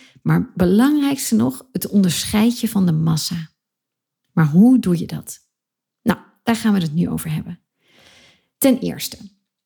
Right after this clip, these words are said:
laten we het eens hebben over de kracht van bloopers en outtakes. Nou, je hebt natuurlijk Zelfspot, maar binnen Zelfspot kunnen bloopers en outtakes een geweldige manier zijn om jezelf en je content menselijk te maken.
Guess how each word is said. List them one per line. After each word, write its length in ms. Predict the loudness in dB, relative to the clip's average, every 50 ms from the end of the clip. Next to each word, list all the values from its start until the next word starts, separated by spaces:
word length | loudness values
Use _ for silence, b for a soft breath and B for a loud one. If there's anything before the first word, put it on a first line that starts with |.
| _ _ _ _ _ _ _ _ _ _ _ _ _ _ _ _ _ _
laten 300 | -2 0 2 2 2 0
we 60 | -2
het 80 | -4 -4
eens 140 | -4 -2
hebben 340 | 2 2 2 4 2 0 0
over 220 | -2 -4 -2 -2 -4
de 200 | -6 -6 -8 -8
kracht 480 | -6 -2 0 0 0 -2 -4 -6 -4
van 200 | -2 0 0 0
bloopers 560 | 2 2 2 2 2 2 0 -2 -2 -2 -4
en 180 | -4 -2 -4 -2 -2
outtakes. 880 | -6 -6 -6 -6 -8 -10 -12 -12 -12 -12 -12 -12 -12 -14 _ _ _ _ _ _ _ _ _ _ _ _ _ _ _ _ _ _ _ _ _ _ _ _ _ _ _ _ _ _ _ _
Nou, 160 | -14 -14 -14 -8 -4
je 120 | 0 2
hebt 140 | 2 4 4
natuurlijk 340 | 4 4 2 0 -4 -2 0
Zelfspot, 560 | 0 2 2 0 -2 -4 -2 -2 -2 0 2
maar 420 | 2 2 2 0 -2 -8 _ _ _ _
binnen 320 | 2 2 4 4 4 2
Zelfspot 600 | 0 0 -4 -6 -6 -6 -8 -8 -8 -8 -8 -6
kunnen 260 | -2 0 0 0 0
bloopers 480 | 0 2 2 4 2 2 0 -4 -4 -2
en 160 | -4 -6 -6
outtakes 560 | -4 -2 0 0 0 -2 -4 -6 -4 -4 -4
een 100 | -2 -2
geweldige 680 | 0 2 0 0 2 2 2 4 4 4 2 2 2 2
manier 360 | 2 2 4 4 6 4 4
zijn 220 | 4 2 0 -2 0
om 120 | 0 0
jezelf 420 | 0 0 0 0 2 2 2 0
en 140 | 0 -2 -2
je 120 | -2 -2 0
content 520 | 2 4 4 4 4 2 0 0 0 0
menselijk 440 | 0 0 0 0 -2 -4 -8 -10 -8
te 100 | -6 -6
maken. 380 | -6 -6 -6 -10 -14 -16 -20